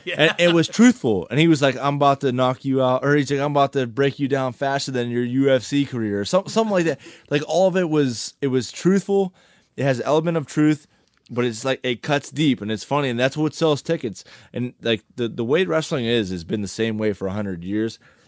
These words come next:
Speaker 2: But I do agree with you too, Ray. Like, I, I do like the Jeff Hardys. I like the, the T L C matches and
Speaker 1: They're
Speaker 2: all that shit.
Speaker 1: stuntmen. They're stuntmen. It's, it, it's like you forget about everything else that's going on in your life. You suspend disbelief and you watch something ridiculous.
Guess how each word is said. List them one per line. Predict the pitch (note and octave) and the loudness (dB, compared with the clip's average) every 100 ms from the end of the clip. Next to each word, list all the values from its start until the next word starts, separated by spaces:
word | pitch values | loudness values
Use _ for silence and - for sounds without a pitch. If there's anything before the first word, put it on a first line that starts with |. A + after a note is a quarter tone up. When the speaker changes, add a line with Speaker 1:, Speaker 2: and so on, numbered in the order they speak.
| - | -6
Speaker 2:
But | C#3 | -2
I | F#3+ | 0
do | D#3 F#3+ | 2 2
agree | D3+ E3 | 4 2
with | C#3+ | 2
you | C#3 | -4
too, | - C#3 | -4 -4
Ray. | G2+ G2 | 0 -2
Like, | F#2+ F#2+ | -2 -6
I, | - B2+ B2+ - | -6 -4 -4 -6
I | C3 | -4
do | C3 B2+ C#3 | -2 2 2
like | A#2 A#2+ | 2 0
the | - | -2
Jeff | G2+ A2 G2 | -4 -4 -2
Hardys. | F#2+ G2 F#2+ F2+ | -4 -2 -2 -6
I | F#2+ | -4
like | A#2 B2 A#2+ | -2 -2 -2
the, | A2 F#2 _ - | -4 -4 _ -8
the | G2+ | -8
T | - C3 | -4 0
L | A#2+ | 0
C | G#2 B2 A2+ | 0 -4 -4
matches | A2 G#2 G#2 G2+ | -2 -4 -8 -10
and | G#2+ | -2
Speaker 1:
They're | G#2+ | 0
Speaker 2:
all | A2 | 2
that | G#2+ G#2+ | 2 2
shit. | C3 | 0
Speaker 1:
stuntmen. | D3 - _ _ _ - | -4 -8 _ _ _ -14
They're | G#3+ | -14
stuntmen. | - C4 B3+ E3+ D3 | -6 -6 -6 -10 -10
It's, | D3+ D3 | -10 -12
it, | F3 F3+ _ - - | -12 -16 _ -20 -16
it's | - - A#3 | -14 -10 -8
like | G#3+ - _ _ | -8 -8 _ _
you | F3+ | -16
forget | F#3 G#3 A3+ | -14 -10 -6
about | A3+ G#3+ | -6 -4
everything | G#3 G3 G3+ | -6 -8 -12
else | G3 G3 | -10 -12
that's | E3 C3 | -14 -14
going | G3 F#3 | -10 -4
on | F3 | -4
in | E3+ | -4
your | D#3 | -4
life. | D3+ D#3 D#3 | -4 -4 -6
You | D3 | -12
suspend | D3+ - F#3 E3 | -14 -10 -8 -8
disbelief | D#3+ - - D#3+ D3+ D3+ | -10 -14 -8 -8 -6 -10
and | D3+ | -12
you | C#3+ | -12
watch | C#3+ D3 - | -8 -8 -6
something | D3+ B2+ C3 | -8 -8 -12
ridiculous. | C3 A#2 A#2+ - G#2+ F#2 - | -10 -10 -12 -12 -14 -14 -18